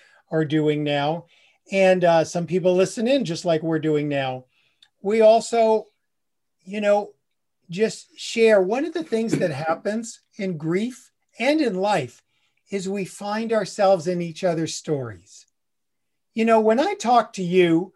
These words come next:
or any one person, they can go, "Yes, but, yes, but." When someone's blaming themselves and I'm talking to them and you're listening to me talking to someone else, you're like,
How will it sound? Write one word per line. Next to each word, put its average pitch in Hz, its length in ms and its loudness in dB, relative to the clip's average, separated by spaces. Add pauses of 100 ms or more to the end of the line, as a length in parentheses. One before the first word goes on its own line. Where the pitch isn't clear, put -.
(360)
or 208 200 2
any 240 240 0
one 202 300 0
person, 180 540 -4
they 185 160 4
can 190 160 -6
go, 170 160 0
"Yes, 196 380 0
but, 160 360 -2 (100)
yes, 202 360 2
but." 156 360 -4 (1160)
When 247 300 -2
someone's 349 500 -4
blaming 202 580 0
themselves 208 960 0 (680)
and 196 160 -2
I'm 220 180 0
talking 220 440 -2
to 185 60 -2
them 196 240 -2
and 180 120 -4
you're 185 180 0
listening 190 500 -4
to 180 60 -2
me 185 180 -4
talking 185 460 -6
to 165 80 -6
someone 175 420 -6
else, 180 380 -6 (420)
you're 214 180 -4
like, 196 300 2